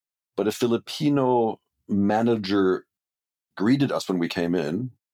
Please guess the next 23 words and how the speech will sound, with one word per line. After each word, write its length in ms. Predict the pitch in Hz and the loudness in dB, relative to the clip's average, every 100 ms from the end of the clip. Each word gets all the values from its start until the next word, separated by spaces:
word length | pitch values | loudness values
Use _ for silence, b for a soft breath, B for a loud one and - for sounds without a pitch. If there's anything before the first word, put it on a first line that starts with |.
| - | -16
to 100 | - | -6
the 100 | 95 | -4
design 340 | 90 87 85 | -2 -2 -2
director 280 | 90 85 - | -2 -4 -4
and 80 | 80 | -8
myself. 320 | 76 80 82 - _ _ | -8 -4 -6 -8 _ _
"We're 100 | 95 | -2
gonna 140 | 107 | 0
stay 200 | 117 117 | 0 2
there 120 | 120 123 | 2 2
for 160 | 107 | 0
a 40 | 95 | -2
few 220 | - 98 | -2 0
days." 460 | 95 92 90 104 - _ _ _ | 2 2 0 -4 -16 _ _ _
They 160 | 101 110 | -2 0
assigned 500 | 120 - 120 131 113 | 0 0 2 2 4
rooms 400 | 113 120 120 95 | 4 4 2 0
that 200 | 104 - | -2 -2
couldn't 200 | 127 135 | 0 0
have 140 | 120 | 0
been 120 | 104 | 0
more 160 | 95 90 | 0 0
basic. 460 | 80 87 - 64 | 0 -2 -4 -10